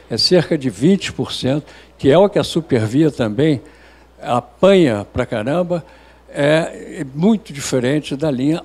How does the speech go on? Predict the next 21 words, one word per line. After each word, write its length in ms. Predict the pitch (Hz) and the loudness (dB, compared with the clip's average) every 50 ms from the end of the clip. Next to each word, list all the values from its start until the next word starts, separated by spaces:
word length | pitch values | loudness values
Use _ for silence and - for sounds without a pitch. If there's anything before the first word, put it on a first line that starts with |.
| - - | -6 -4
um 320 | 139 135 147 170 175 175 | 0 0 0 0 0 0
do 120 | 151 165 156 | -2 -2 -2
metrô 480 | 151 160 147 - - 123 123 135 143 | -2 -2 -4 -4 -2 0 2 2 2
do 120 | 135 143 143 | 2 0 0
Rio 160 | 113 123 123 | 0 0 -2
de 60 | 117 | -2
Janeiro, 560 | 123 139 151 139 117 117 131 139 147 151 147 | -2 -4 -2 -2 0 0 0 0 0 -2 -4
que 100 | - - | -6 -6
é 60 | 110 | -6
a 20 | 104 | -6
Zona 300 | 90 107 113 113 135 131 | -4 -4 -4 -4 -4 -6
Sul, 720 | - - - 135 135 143 143 139 143 139 123 110 104 98 98 | -6 -6 -6 -4 -2 -2 -2 -2 -2 -2 -4 -4 -4 -6 -6
é, 300 | 92 95 101 104 98 92 | -6 -8 -8 -10 -10 -12
é 640 | - 104 104 104 104 104 101 101 101 98 92 95 90 - - - - - - - - - - - | -10 -8 -6 -6 -4 -4 -4 -4 -4 -4 -6 -6 -8 -12 -16 -20 -20 -20 -20 -20 -20 -20 -20 -18
sistema 760 | - - - - - 135 117 - - - 135 131 131 123 120 | -14 -12 -12 -10 -10 -10 -10 -10 -6 -2 0 0 2 0 0
bem 300 | 107 107 131 151 175 160 | -2 0 0 2 2 2
mais 260 | 135 127 120 117 - | 2 0 0 -2 -2
tranquilo, 880 | - - 151 139 - - 156 170 165 165 160 160 156 139 131 123 117 117 | -2 -2 -2 -2 0 2 2 4 6 6 6 6 4 4 2 0 -2 -2
né? 140 | 123 151 147 | -2 -4 -4
Com, 280 | - - 127 113 110 | -6 -8 -8 -8 -8
com, 680 | 98 - 123 117 117 113 107 107 104 101 101 95 95 | -8 -8 -6 -4 -4 -4 -4 -4 -4 -6 -6 -8 -10